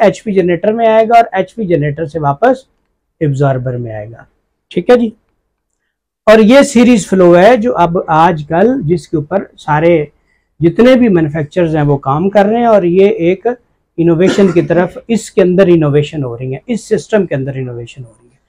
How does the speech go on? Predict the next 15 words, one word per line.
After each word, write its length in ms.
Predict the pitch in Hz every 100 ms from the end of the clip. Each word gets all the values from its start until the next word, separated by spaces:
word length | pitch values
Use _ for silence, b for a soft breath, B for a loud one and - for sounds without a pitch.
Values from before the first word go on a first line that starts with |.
| _ _ -
क्योंकि 180 | 185 220
इसको 480 | 226 - - 196 262
control 460 | 226 175 165 165 170
करना 460 | 147 147 185 269 - _ _ _ 143
ज़्यादा 320 | 156 147 160
आसान 480 | - 147 165 175 160
है 60 | 120
comparatively। 720 | 117 117 120 123 127 113 113 b b -
Series 420 | 214 240 269 220
flow 200 | 254 240
क्या 200 | 233 226
है 140 | 247
कि 680 | 254 _ _ _ _ _ 226 220
absorber 640 | 160 156 180 190 196 240
से 200 | - 202